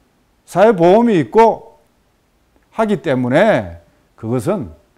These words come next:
걱정할 필요가 없고, 북쪽한테 맡겨둬도 되지만, 그러나 남쪽도 그런 것을 못된 행동을 하지 못하게끔 개입하고 제어하고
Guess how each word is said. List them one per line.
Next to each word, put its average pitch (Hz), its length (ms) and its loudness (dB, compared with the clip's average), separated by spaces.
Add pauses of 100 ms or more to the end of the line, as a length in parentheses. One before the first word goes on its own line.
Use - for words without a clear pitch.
(220)
걱정할 139 500 -6
필요가 151 460 -2
없고, 165 760 -2 (300)
북쪽한테 202 560 -2
맡겨둬도 190 640 0
되지만, 202 580 2 (500)
그러나 226 480 0 (320)
남쪽도 127 840 -4 (300)
그런 143 240 -2
것을 131 460 -2 (1160)
못된 131 320 -4
행동을 127 500 -4
하지 131 280 -8
못하게끔 185 800 -2 (400)
개입하고 170 800 -2 (300)
제어하고 160 720 4